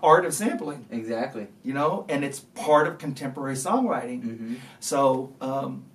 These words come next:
Speaker 1: which I think was a great, I thought that was a great change.
Speaker 2: Yeah, 'cause mostly everything now is, uh, there's not one song I, I can't name off the top of my head that wasn't sampled by James Brown or Quincy Jones music, you know, so.
Speaker 1: Yeah,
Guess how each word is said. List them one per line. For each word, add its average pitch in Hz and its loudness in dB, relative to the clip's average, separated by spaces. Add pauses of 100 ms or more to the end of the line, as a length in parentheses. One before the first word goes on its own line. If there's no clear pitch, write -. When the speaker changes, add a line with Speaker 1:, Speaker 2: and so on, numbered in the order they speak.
(100)
Speaker 1:
which 160 -4
I - 2
think 202 -4
was 151 -6
a - -10
great, - -4 (220)
I 247 -10
thought - -4
that 131 -8
was 113 -6
a 120 -8
great - -2
change. - -12
Speaker 2:
Yeah, 233 -2
'cause 151 -6
mostly 180 -2
everything 180 -2
now 185 -2
is, - -6
uh, 131 -6
there's 175 0
not 143 -2
one 151 -6
song 139 -2
I, 120 0 (240)
I 123 -6
can't 120 -4
name 117 0
off 104 -12
the - -16
top 117 -6
of 107 -10
my 101 -8
head 110 -10
that 104 -4
wasn't 101 -8
sampled 107 -8
by 95 -8
James 107 -10
Brown 107 -8
or 98 -12
Quincy 110 -12
Jones 101 -10 (120)
music, 101 -16 (320)
you 104 -10
know, 104 -10
so. - -14 (300)
Speaker 1:
Yeah, 127 -4